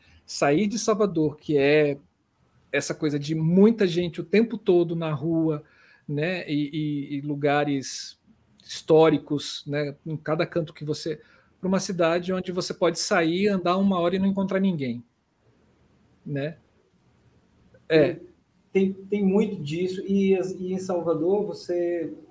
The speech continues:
Speaker 2: eu acho que, sim, outras cidades do Brasil têm isso, né? Você, por exemplo, vai comprar um pão. Existem pessoas que estão nesse percurso,
Speaker 1: Uhum.
Speaker 2: que vivem nesse percurso, você passa por elas,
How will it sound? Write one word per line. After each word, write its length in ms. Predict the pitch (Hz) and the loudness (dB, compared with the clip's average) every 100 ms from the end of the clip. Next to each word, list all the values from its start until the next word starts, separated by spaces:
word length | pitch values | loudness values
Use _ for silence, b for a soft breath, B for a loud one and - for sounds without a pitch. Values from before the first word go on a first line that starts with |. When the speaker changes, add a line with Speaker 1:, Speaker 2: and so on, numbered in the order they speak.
| 196 | -6
Speaker 2:
eu 160 | 220 | -4
acho 200 | 233 247 | -4 -8
que, 380 | 233 202 190 180 - | -14 -14 -14 -14 -18
sim, 460 | - 208 185 151 - | -12 -4 -4 -6 -10
outras 300 | 175 185 196 | -8 -8 -10
cidades 460 | 190 165 160 151 | -10 -8 -6 -6
do 80 | 147 | -8
Brasil 400 | 151 151 135 151 | -4 -2 -2 -6
têm 240 | - 165 151 | -6 -4 -4
isso, 180 | 147 | -4
né? 100 | 151 151 | -4 -6
Você, 360 | 151 - 160 151 - _ | -8 -10 -12 -12 -18 _
por 120 | 151 | -8
exemplo, 420 | 135 139 131 127 | -6 -6 -6 -6
vai 260 | 117 139 151 | -4 -2 -4
comprar 380 | - 135 - 151 | -6 -12 -8 -8
um 80 | |
pão. 500 | 151 - 127 123 117 117 - _ _ _ _ - | -6 -4 -2 0 0 -2 -10 _ _ _ _ -12
Existem 460 | 147 226 233 240 | -12 -12 -12 -12
pessoas 640 | - 160 - - 170 202 - | -10 -12 -12 -6 -4 -4 -6
que 160 | - | -18
estão 360 | 202 - 202 247 | -20 -10 -6 -4
nesse 280 | 202 - - | -6 -8 -12
percurso, 720 | 139 117 - 147 - - - - _ _ _ 160 | -12 -12 -4 -2 -2 -6 -18 -20 _ _ _ -8
Speaker 1:
Uhum. 320 | 147 139 139 | -6 -6 -8
Speaker 2:
que 100 | 160 | -12
vivem 640 | - 170 233 190 165 131 - | -8 -4 -2 -2 -2 -2 -6
nesse 380 | 139 156 156 - | -2 -2 -2 -4
percurso, 640 | - 131 117 131 147 160 - | -6 -4 -4 -4 -4 -4 -8
você 200 | 151 - - | -16 -14 -6
passa 260 | 185 202 | -4 -4
por 220 | 196 165 | -6 -4
elas, 560 | 135 135 151 - 185 - | 0 2 0 -2 -10 -20